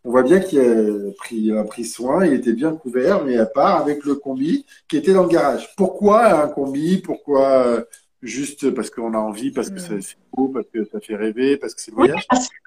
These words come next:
Speaker 3: euh, parce que ça fait rêver, qu'un combi, c'est tellement mieux que le,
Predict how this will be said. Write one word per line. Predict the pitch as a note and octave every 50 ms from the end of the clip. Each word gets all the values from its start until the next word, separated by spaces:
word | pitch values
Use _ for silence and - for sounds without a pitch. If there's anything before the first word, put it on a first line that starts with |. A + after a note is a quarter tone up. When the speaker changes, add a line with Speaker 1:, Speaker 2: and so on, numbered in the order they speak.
| - - - - A3
Speaker 3:
euh, | G#3+ G#3+
parce | G#3+ A#3 A#3 A3+ -
que | - B3+ A#3+
ça | B3 - B3 A3+
fait | - - A#3 A3
rêver, | G#3+ A3+ G#3 G3+ F#3+ G#3 A3+ A#3+ B3+ C4 C4 B3 B3+ -
qu'un | A#3 G#3 G3 G3+ G#3
combi, | G3 - G#3+ G3 G3+ G3+ F#3+ G#3 A3+ A3+
c'est | - - G#3+ -
tellement | - G#3 G3 G3+ G3+ G#3 G#3
mieux | G#3 G#3 G3+ G#3 A3 A3 G#3+
que | A3 - G#3+
le, | G3 F#3 F3+ F3+ F3+ F3 E3+ E3 E3